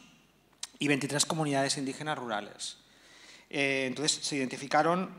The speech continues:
a partir de asociaciones empresariales, eh, por otro lado también a través de las juntas vecinales,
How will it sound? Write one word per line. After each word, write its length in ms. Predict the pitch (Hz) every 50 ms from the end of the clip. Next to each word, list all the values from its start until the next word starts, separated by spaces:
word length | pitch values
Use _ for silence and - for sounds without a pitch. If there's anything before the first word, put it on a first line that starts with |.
| -
a 180 | - 120 123 -
partir 320 | - 117 - - 143 143
de 280 | 143 160 156 151 147 - - - - -
asociaciones 560 | - 123 - - 123 131 123 - 139 143 - 151
empresariales, 960 | 127 117 139 131 - 123 131 151 170 170 165 185 240 240 - - - - - - - - - - - - - - _ _
eh, 640 | - - 131 131 131 131 131 127 127 127 127 127 -
por 120 | - 139 131
otro 160 | 127 151 143
lado 180 | 139 143 139
también 320 | 139 139 131 135 139 147 143
a 80 | 131
través 300 | - 127 127 127 131 123
de 40 | -
las 140 | 135 120 -
juntas 300 | - 139 131 135 131 -
vecinales, 800 | 131 - - 127 131 147 160 151 143 190 208 - - - -